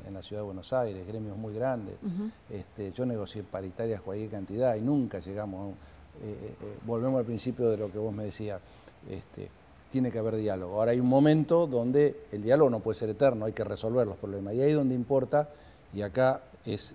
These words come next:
Speaker 1: lo que explica, por lo menos como yo sigo el liderazgo de Patricia, es la convicción de las cosas que está haciendo, la decisión de, de ir para adelante, que no implica imponer, porque la democracia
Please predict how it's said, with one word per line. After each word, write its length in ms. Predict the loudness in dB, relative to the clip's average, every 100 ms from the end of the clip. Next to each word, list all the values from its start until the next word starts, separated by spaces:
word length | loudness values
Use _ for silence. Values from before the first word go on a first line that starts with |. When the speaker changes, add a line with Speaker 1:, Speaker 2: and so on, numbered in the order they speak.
| -10
Speaker 1:
lo 160 | -8 -6
que 60 | -8
explica, 360 | -2 0 0
por 140 | 0 -2
lo 80 |
menos 220 | 0 -2 -2
como 260 | -4 -4
yo 180 | 0 -2
sigo 280 | 0 -2 0
el 60 | -2
liderazgo 380 | 0 0 2 2
de 40 |
Patricia, 520 | 0 -2 -2 2 2 2 -18 -8
es 80 | 0
la 140 | 0
convicción 680 | 4 4 4 0 -2 0 0
de 80 | 0
las 100 | -2
cosas 260 | -2 -2
que 80 | -6
está 160 | -4 -4
haciendo, 260 | -4 -6
la 80 | -4
decisión 640 | 0 0 0 -4 -2 -2 -4 -10 -20 -20 -8
de, 280 | -4 -2 0
de 100 | 0
ir 100 | 2
para 180 | 0 0
adelante, 300 | -2 -4 -2
que 120 | 2
no 60 |
implica 520 | 2 0 -2 0 0 0
imponer, 800 | 2 0 0 0 0 -2 -6 -12 -18 -20 -20 -20 -20 -20 -10
porque 300 | -8 -6 -6 -2
la 100 | -2
democracia 800 | 0 -2 2 2 4 4 2